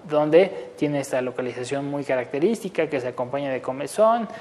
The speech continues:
vemos estas zonas rojas, llorosas de la piel, que incluso a veces puede tener como esa salida de agüita o trasudado, que normalmente cuando se-, empezamos a dar intervenciones mejoran mucho,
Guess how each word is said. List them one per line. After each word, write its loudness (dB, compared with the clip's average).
vemos -2
estas -2
zonas -4
rojas, 6
llorosas 2
de -6
la -4
piel, 4
que -8
incluso -4
a 0
veces 0
puede -4
tener -4
como -6
esa -10
salida 0
de 0
agüita 2
o -4
trasudado, 4
que 10
normalmente 6
cuando 2
se-, -4
empezamos 0
a 4
dar 4
intervenciones 2
mejoran 8
mucho, 4